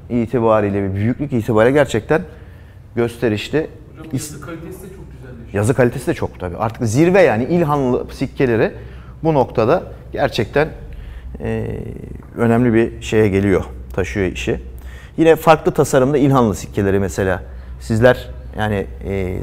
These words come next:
Speaker 1: tasarımcı ve mimarlar olarak bu formlara benden çok daha hakimsiniz. Yer yer ibare değişiyor. Mesela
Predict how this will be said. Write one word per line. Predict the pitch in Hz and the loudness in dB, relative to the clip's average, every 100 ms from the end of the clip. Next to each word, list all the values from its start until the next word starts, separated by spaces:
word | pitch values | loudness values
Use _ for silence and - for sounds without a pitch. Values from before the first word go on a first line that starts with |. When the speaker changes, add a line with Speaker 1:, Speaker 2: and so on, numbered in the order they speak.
| - | -2
Speaker 1:
tasarımcı | 117 117 113 110 117 | 0 4 4 4 4
ve | 110 | 4
mimarlar | 113 117 120 | 4 6 6
olarak | 120 110 151 - - - - - | 8 6 4 -4 -12 -12 -10 -6
bu | |
formlara | 113 - 113 110 107 117 - | 0 6 6 6 6 4 4
benden | 110 104 104 | 0 0 -2
çok | 104 120 - | 0 0 4
daha | 104 | 6
hakimsiniz. | 98 90 104 117 226 | 6 4 0 -2 0
Yer | 202 180 196 | 6 8 10
yer | 202 | 10
ibare | 180 160 175 185 | 8 8 10 10
değişiyor. | 165 113 - 123 | 6 4 2 0
Mesela | 127 123 135 127 | 0 2 6 4